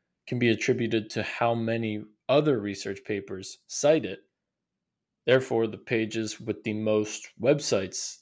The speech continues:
linking to it must be the best pages to show the user.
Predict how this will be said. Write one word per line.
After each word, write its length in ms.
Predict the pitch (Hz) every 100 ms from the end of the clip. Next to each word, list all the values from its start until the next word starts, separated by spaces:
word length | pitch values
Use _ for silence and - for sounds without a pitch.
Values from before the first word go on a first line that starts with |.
| _
linking 400 | 117 113 110 107
to 220 | - 101
it 160 | 101 - _ _ _ _
must 300 | 113 113 110
be 80 | 135
the 100 | 123
best 280 | 104 104 -
pages 400 | 110 101 107 -
to 80 | 110
show 180 | - 87
the 140 | 101
user. 420 | 139 180 - -